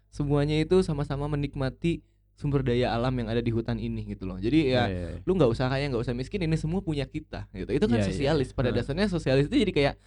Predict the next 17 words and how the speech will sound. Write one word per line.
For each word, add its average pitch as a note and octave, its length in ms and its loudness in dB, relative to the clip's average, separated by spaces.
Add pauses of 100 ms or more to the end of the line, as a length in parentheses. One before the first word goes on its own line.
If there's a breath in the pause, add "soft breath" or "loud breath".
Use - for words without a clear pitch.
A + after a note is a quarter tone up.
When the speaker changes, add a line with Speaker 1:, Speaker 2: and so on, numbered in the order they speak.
(120 soft breath)
Speaker 1:
surga E3+ 380 6
nggak B2 160 0
sih? C3 140 0
Speaker 2:
Iya. G2 240 -6
Speaker 1:
Kalau C#3 240 6
emang D#3+ 320 4
Speaker 2:
Dan C#3+ 60 4
Speaker 1:
bisa C3+ 200 0
gitu G2+ 220 -4
loh. E2+ 80 -2
Speaker 2:
mungkin F#3 200 0
paling C#3+ 240 0 (100)
gampang C3+ 280 -2
ya G#2 220 0
kita B2 220 -2
lihat C#3+ 260 2 (240)
se-, - 160 -12